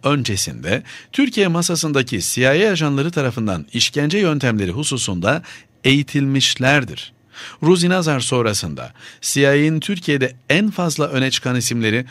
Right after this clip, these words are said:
Paul Hens ile Graham Fuller'dir. İlk kez bin dokuz yüz elli dokuzda Türkiye'ye gelip yetmişli yıllarda da Ankara'da bulunan ve bin dokuz yüz seksen darbesini "Bizim çocuklar yaptı." diye haber veren Paul Hens'in ülkemizdeki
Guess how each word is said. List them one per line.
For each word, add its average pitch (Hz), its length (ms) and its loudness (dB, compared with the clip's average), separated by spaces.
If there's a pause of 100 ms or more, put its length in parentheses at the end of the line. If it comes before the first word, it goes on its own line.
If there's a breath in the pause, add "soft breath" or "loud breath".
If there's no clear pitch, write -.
(160 loud breath)
Paul 127 180 4
Hens 151 360 0
ile 147 180 2
Graham 117 320 0
Fuller'dir. 76 640 -8 (480 loud breath)
İlk 208 200 2
kez 151 320 0
bin 113 280 -2
dokuz 151 280 -2
yüz - 20 -2
elli 139 180 0
dokuzda 123 420 0
Türkiye'ye 127 480 0
gelip 64 260 -14 (360 loud breath)
yetmişli 113 520 0
yıllarda 143 500 2
da 135 200 0
Ankara'da 160 480 0
bulunan 139 300 0
ve 127 120 2
bin 120 140 0
dokuz 143 240 0
yüz - 80 -4
seksen 185 440 0
darbesini 117 560 0 (360 loud breath)
"Bizim 90 240 -2
çocuklar 127 440 0
yaptı." 117 360 0
diye 127 160 2
haber 98 400 -2
veren 120 240 0
Paul 107 200 -2
Hens'in 101 480 -2 (380 loud breath)
ülkemizdeki 175 760 0